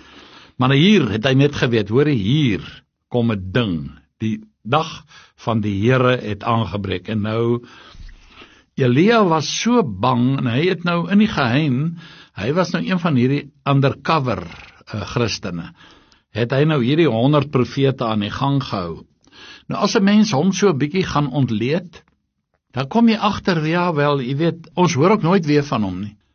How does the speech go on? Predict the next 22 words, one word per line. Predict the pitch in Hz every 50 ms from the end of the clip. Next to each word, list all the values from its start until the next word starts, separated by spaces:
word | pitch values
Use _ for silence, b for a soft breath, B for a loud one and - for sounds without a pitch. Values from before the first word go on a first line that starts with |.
| _ _ _ -
Hy | - 139 147 165
was | 214 226 180 165
meer | 170 190 220 226 202
begaan | 185 175 135 113 151 175 170 175 170 170 170
oor | 151 139 131
sy | 135 - 147
eie | 143 - - 143 143 139 131
bas. | 107 92 95 90 85 - - - - - - - _ _ _ _ _ _
En | - 131 143
hy | 151 151
was | 156 143 120
meer | 135 151 170 202 202 -
begaan | 165 160 127 - - 165 160 160 156 151 -
oor | - 147 127 104
wat | 120 147 143 -
sal | - 151 143
mense | 127 120 123 131 147 156 139 - 139
sê | 127 - - 156 151
en | 135 120 110
wat | 95 123 131 -
gaan | - 151 147 135
die | 123 120